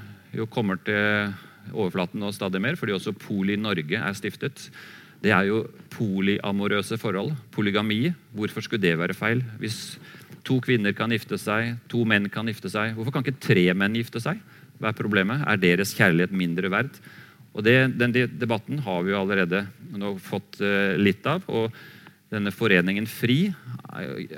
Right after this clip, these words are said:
jobber jo nå også aktivt, eh, for å støtte den Poli Norge-organisasjonen som er startet, og de mener at det mangfoldet som vi, som de snakker så varmt om,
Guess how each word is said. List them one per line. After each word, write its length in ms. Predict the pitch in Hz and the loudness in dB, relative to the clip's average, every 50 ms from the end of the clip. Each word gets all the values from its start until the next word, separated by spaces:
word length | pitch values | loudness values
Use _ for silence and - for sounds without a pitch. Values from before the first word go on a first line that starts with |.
| 65 - 127 | -8 -4 0
jobber 240 | 156 143 107 98 113 | 0 2 4 4 2
jo 80 | 113 | 2
nå 80 | 113 104 90 | 2 0 -2
også 260 | - - - - 113 123 131 120 120 - | -2 -4 -4 -4 -2 -2 -4 -4 -6 -6
aktivt, 480 | 107 - - - - 117 123 123 - - - | -6 -6 -6 -4 -2 -2 -2 -2 -6 -12 -6
eh, 160 | - 113 110 101 | -4 -4 -2 -2
for 160 | - 107 120 | -2 -4 -4
å 60 | 117 | -4
støtte 640 | - - - - - - - _ - 90 101 110 104 - - - - - | -6 -4 -4 -4 -4 -4 -8 _ -2 0 0 0 -2 -6 -14 -20 -18 -16
den 480 | - 90 101 101 101 104 101 104 107 95 - | -8 -2 0 0 0 0 0 -2 -2 -4 -6
Poli 380 | - - 104 101 98 98 104 107 | -10 -6 -4 -2 0 0 0 0
Norge-organisasjonen 1160 | 117 113 104 90 80 71 80 95 107 110 107 - 92 95 92 95 95 92 90 87 101 101 101 | 0 0 -2 -2 -2 -2 -2 -2 -2 -2 -6 -8 -6 -6 -4 -4 -6 -6 -8 -8 -8 -8 -6
som 120 | - 104 107 | -6 -8 -8
er 80 | 104 | -6
startet, 400 | - 104 95 - 127 151 165 - | -6 -6 -6 -4 -4 -6 -4 -4
og 80 | 110 107 | -4 -4
de 140 | 98 104 113 | -2 -2 0
mener 300 | 123 107 90 85 85 90 | 0 0 0 0 -2 -2
at 100 | 95 - | -2 0
det 80 | 92 95 | 0 2
mangfoldet 840 | 101 110 104 95 85 82 78 - - - 90 80 80 90 110 120 117 | 2 0 0 0 -2 -4 -8 -8 -6 -4 -2 0 0 0 0 0 -2
som 280 | - 104 98 98 98 101 98 90 - - - - - - - - - _ - | -2 -2 -2 0 0 -2 -2 -4 -6 -12 -20 -18 -18 -20 -20 -20 -20 _ -6
vi, 480 | - 92 92 92 95 95 98 92 80 | 0 2 4 4 6 4 4 2 0
som 140 | 95 104 101 | -2 -2 0
de 100 | 98 104 | 0 0
snakker 360 | 101 - - 104 98 - 95 | -2 -2 -4 -8 -8 -6 -6
så 100 | 92 104 98 | -4 -2 -2
varmt 200 | 95 90 85 - 147 | -2 -2 -2 -2 -4
om, 80 | 156 | -4